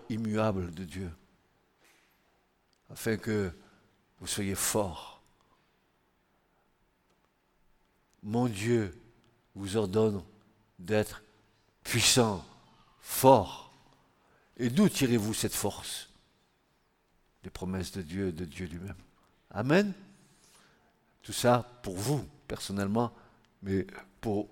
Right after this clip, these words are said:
vos familles et vos enfants. Am-, Amen. Que le Dieu de paix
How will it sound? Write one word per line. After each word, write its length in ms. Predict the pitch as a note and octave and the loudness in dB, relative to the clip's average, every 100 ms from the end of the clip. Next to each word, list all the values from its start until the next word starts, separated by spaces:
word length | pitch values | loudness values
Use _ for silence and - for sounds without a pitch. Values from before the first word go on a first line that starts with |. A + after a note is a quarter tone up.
| - | -8
vos 140 | G#2 | -6
familles 440 | G2 G2+ G2 G2+ - | 0 0 2 -2 -2
et 80 | F#2+ | -6
vos 260 | E2+ F2+ F2+ | -6 -6 -8
enfants. 300 | F2+ - - - _ _ - - _ - | -8 -10 -10 -14 _ _ -20 -20 _ -4
Am-, 140 | B2 - - - - | -4 -6 -18 0 4
Amen. 380 | D#3+ G#3+ A#3 - - - - _ _ _ - - - _ - - - - - - - _ - | 10 10 8 2 -8 -20 -20 _ _ _ -20 -20 -20 _ -20 -20 -20 -20 -20 -20 -20 _ -2
Que 100 | A#2+ | 4
le 140 | A#2 | 4
Dieu 180 | G#2 C3+ | 4 4
de 100 | B2 | 2
paix 500 | - C3+ D3 D3+ | 6 12 12 12